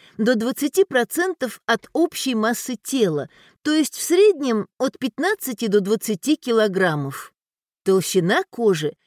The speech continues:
варьируется на разных участках тела, от ноль целых пяти десятых миллиметра у век до четырёх миллиметров на пятках, а на основной поверхности тела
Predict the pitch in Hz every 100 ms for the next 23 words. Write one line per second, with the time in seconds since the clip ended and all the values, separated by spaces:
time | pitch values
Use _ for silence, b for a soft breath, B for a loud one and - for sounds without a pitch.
0 | _ - 302 403 320 320 233 185 165 202
1 | 185 170 190 269 294 - 202 - 175 -
2 | 202 - - 208 147 - _ _ _ -
3 | 208 202 - 214 220 208 - 233 196 -
4 | 202 - 180 208 - 202 185 - 185 190
5 | 214 202 180 175 - 196 214 403 - -
6 | _ _ - 294 403 - 247 240 226 302
7 | - 214 190 208 226 214 - 226 233 247
8 | 180 - - 147 - _ _ 233 233 262
9 | - 285 320 403 440 220 180 185 - 175
10 | - 190 - 202 170 139